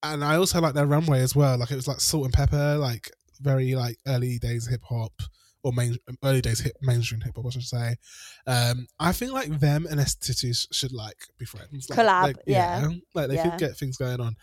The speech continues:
Speaker 1: Also, I didn't say this earlier, but I'll say it now. I also think Luxe London Noir should work with Black Pepper.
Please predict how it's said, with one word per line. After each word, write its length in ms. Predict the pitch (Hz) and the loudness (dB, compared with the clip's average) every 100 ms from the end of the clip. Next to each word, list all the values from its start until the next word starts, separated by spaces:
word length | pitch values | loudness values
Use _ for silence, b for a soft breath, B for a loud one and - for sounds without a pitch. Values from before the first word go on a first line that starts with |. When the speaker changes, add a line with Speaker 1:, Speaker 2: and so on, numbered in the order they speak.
| B B B | B B B
Speaker 1:
Also, 460 | 196 254 - 135 127 127 | 0 0 0 2 0 0
I 80 | |
didn't 140 | 156 180 | -4 -4
say 140 | 147 | -4
this 160 | 131 120 | -4 -4
earlier, 300 | 120 117 120 | -4 -4 -6
but 80 | 120 | -6
I'll 120 | 123 | -6
say 180 | - 160 | -4 -4
it 120 | 113 | -6
now. 320 | 113 110 113 - B B B | -6 -2 -2 -2 B B B
I 100 | - 151 | 2 4
also 200 | 165 196 | 4 0
think 200 | 185 156 | 0 0
Luxe 400 | 147 147 - - | 0 0 0 -2
London 460 | 135 131 123 120 | 0 0 0 0
Noir 320 | 123 120 120 113 | 2 0 0 0
should 240 | - 120 | -2 -2
work 180 | 120 - | -4 -4
with 120 | 110 | -6
Black 180 | 110 - | -8 -4
Pepper. 380 | 104 - 67 | -6 -4 -8